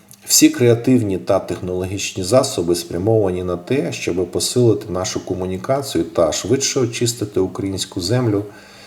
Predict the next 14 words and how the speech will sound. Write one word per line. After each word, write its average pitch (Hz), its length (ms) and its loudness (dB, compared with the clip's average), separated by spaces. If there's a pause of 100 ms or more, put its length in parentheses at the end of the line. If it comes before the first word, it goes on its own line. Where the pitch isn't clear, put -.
(400)
від 85 260 2
російських 92 680 0
мін 95 220 0
та 82 140 0
боєприпасів, 87 1000 0
заявив 92 580 0
міністр 104 640 -2
закордонних 87 760 -4
справ 80 460 -4
України 120 560 -2
Дмитро 87 460 -2
Кулеба. 98 580 0 (1600)
Більше 107 480 2
того, - 460 -2